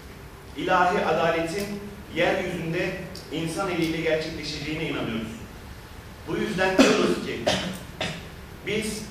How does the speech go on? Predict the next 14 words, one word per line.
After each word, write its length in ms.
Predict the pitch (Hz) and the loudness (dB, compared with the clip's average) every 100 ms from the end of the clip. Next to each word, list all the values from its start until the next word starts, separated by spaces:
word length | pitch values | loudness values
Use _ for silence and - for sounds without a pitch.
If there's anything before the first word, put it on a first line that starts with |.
| - | -6
insanlık 560 | 160 175 180 196 214 - | 0 2 4 4 4 0
harcına 640 | 175 170 175 180 196 - - - - - - - | 2 2 2 2 4 2 -2 -10 -12 -14 -14 -4
kum 180 | 190 180 | 0 2
oluruz. 260 | - - - - - - - - - - - - - | 2 0 -2 -6 -8 -10 -10 -8 -8 -10 -12 -14 -8
Bunu 140 | 156 208 | -2 4
yaparken 680 | 208 202 220 214 208 190 | 4 6 4 2 2 0
de 260 | 190 202 214 - - - - | 0 0 -2 -6 -10 -12 -4
gösterişli 600 | 160 165 180 190 - 190 | 0 0 0 0 0 0
makamlardan, 800 | 196 180 175 175 170 170 196 214 - - - - - | 0 2 2 4 2 4 2 2 -2 -8 -12 -12 -4
mevkilerden, 840 | 139 165 160 180 180 180 208 208 214 - - - - | 0 0 -2 0 2 4 2 2 -4 -8 -10 -12 -6
kapitalizm 720 | 160 160 - 202 214 208 190 | -2 0 0 0 0 -2 0
ve 60 | 185 | 2
emperyalizm 680 | 175 180 190 185 185 - 185 170 | 2 2 2 2 2 0 -2 -2
projelerinin 640 | 175 170 175 180 196 208 | -2 -2 0 0 0 -2